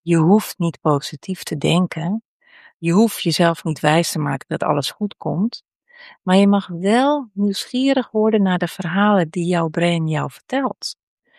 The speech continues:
Want heel vaak is niet alleen de relatiebreuk het probleem. Het is ook het verhaal dat jouw angstige brein, dat onwijs in de stress is,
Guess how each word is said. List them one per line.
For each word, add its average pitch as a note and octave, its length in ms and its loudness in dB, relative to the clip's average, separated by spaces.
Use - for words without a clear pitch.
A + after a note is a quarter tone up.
Want F#3 160 0
heel A3 280 4
vaak D#3 380 -2
is - 180 -2
niet G3 220 4
alleen D#3+ 240 0
de C#3+ 80 0
relatiebreuk D#3 760 -2
het - 120 -20
probleem. D3+ 580 -6
Het G#3 140 -6
is - 180 -2
ook A3 160 0
het A#3 120 -2
verhaal G3+ 880 2
dat F#3 280 -2
jouw G3+ 360 6
angstige G3+ 540 -2
brein, D#3+ 420 -2
dat G3+ 200 -6
onwijs A3 500 2
in F3+ 80 0
de E3+ 80 -2
stress - 480 0
is, E3+ 280 -4